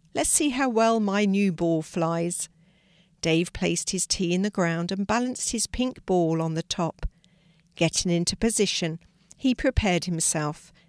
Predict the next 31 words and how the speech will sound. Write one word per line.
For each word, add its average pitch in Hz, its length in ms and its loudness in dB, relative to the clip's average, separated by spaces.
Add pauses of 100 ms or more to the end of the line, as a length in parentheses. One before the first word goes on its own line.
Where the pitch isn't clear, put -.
and 185 160 2
then 165 160 2
swung 165 440 2
his 202 240 0
driver 170 500 -4 (140)
as 165 100 -6 (120)
hard 156 220 -2
as 165 120 -4
he - 100 -8
could. 156 380 -4 (560)
Smack! - 720 0 (640)
The 208 80 2
pink 277 400 4
ball 220 300 10
flew 185 360 4
out 214 360 2
into 240 180 -2
the 269 180 0
air 175 300 0 (300)
and 196 100 2
slowly 233 580 6
landed 170 520 2
in 180 120 4
the 170 80 2
middle 170 220 2
of 170 120 -6
the 247 100 0
fairway 170 480 0
with 165 180 -2
a 185 60 0
bump. - 360 -2